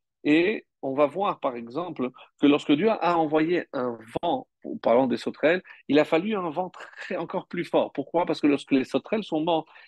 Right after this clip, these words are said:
il a fallu tout enlever. Donc, Hachem a envoyé dans les termes. Il y a, il y a vraiment des choses magnifiques. Et, euh, pour, pour avoir quelques dates, par exemple, euh,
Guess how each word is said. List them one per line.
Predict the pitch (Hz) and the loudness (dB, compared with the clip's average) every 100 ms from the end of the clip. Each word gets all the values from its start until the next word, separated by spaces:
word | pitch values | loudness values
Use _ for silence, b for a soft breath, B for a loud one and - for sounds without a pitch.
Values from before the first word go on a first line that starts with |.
| B | B
il | 139 | 2
a | 147 | 4
fallu | 160 160 233 226 - | 4 2 0 -4 -4
tout | 254 226 | -4 -2
enlever. | 196 170 143 156 - _ _ | -2 -2 -2 -4 -8 _ _
Donc, | 143 151 | -4 -2
Hachem | 147 143 180 | 0 -2 -2
a | |
envoyé | 175 147 147 135 170 190 | -2 2 2 4 4 2
dans | 135 117 | -2 -6
les | 113 | -6
termes. | - 165 117 104 95 82 | -2 -2 -2 -10 -12 -8
Il | 82 | -2
y | |
a, | - | 0
il | |
y | - | 0
a | |
vraiment | 113 135 147 139 | 0 2 4 2
des | 113 | 2
choses | - 135 - | 4 4 2
magnifiques. | 127 147 143 - - - B B B | 0 2 0 -2 -6 -6 B B B
Et, | - 165 147 _ _ _ _ _ _ _ _ _ - B B B | 4 4 2 _ _ _ _ _ _ _ _ _ -20 B B B
euh, | 135 135 123 123 120 117 117 110 - b b _ | 2 4 4 2 0 -2 -2 -4 -8 b b _
pour, | - 165 | 0 0
pour | - 165 160 147 | 2 2 4 2
avoir | 156 190 185 | 2 2 2
quelques | 180 160 160 | -2 -2 0
dates, | 170 143 - | 0 0 -2
par | 127 | -8
exemple, | 123 117 143 180 123 98 b b b - | -8 -12 -12 -8 -8 -8 b b b -6
euh, | 120 117 117 110 113 113 113 | -2 0 -2 -2 -4 -4 -4